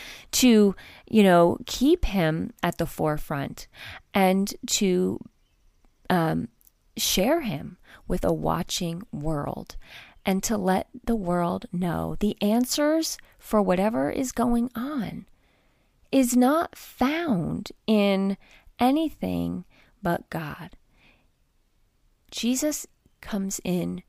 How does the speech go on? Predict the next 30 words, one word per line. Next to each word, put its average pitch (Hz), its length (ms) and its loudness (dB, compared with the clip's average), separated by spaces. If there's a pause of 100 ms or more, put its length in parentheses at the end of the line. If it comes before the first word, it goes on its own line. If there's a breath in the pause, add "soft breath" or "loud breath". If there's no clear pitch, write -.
(140)
to - 160 -10
save 208 560 -2
us 233 320 -4
from 208 280 -6
our 202 220 -6
sin. - 540 -10 (600 soft breath)
And 180 260 -2
that 214 320 -2
is 277 200 -4
what 190 160 -2
the 202 80 -2
world 165 480 -6
needs 165 260 -10
to - 120 -10
know. 147 340 -10 (140)
All 262 400 2
of 311 120 -2
the 311 100 4
messes 254 600 4
that 190 160 -4
go 196 160 0
on 196 220 0
in 214 140 0
the, 208 200 -2
in 214 140 2
the 214 80 2
world 196 480 0 (520 loud breath)
are 214 140 6
purely 277 760 4
because 175 800 0